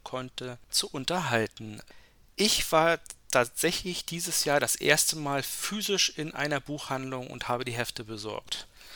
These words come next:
Ähm, ich muss sagen, das war eine interessante Erfahrung. Früher habe ich das ja immer bei eBay bestellt und das klappte ganz gut, aber diesmal war ich,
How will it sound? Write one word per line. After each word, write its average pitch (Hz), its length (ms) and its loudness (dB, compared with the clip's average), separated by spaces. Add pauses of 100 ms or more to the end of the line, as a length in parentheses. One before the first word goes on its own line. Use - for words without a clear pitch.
(500)
Ähm, 139 520 4
ich - 120 -2
muss 185 100 8
sagen, 190 180 10
das 185 160 6
war 170 200 8
eine 180 120 0
interessante - 480 0
Erfahrung. 175 600 0 (440)
Früher 196 380 4
habe 170 140 6
ich 160 60 0
das - 180 2
ja 165 80 2
immer 156 400 0 (480)
bei 131 100 6
eBay 202 260 0
bestellt 196 560 4
und 147 520 -6 (500)
das - 160 4
klappte - 320 4
ganz 151 320 0
gut, 277 240 -6
aber 156 220 -2
diesmal 175 400 0
war 160 180 6
ich, - 340 -2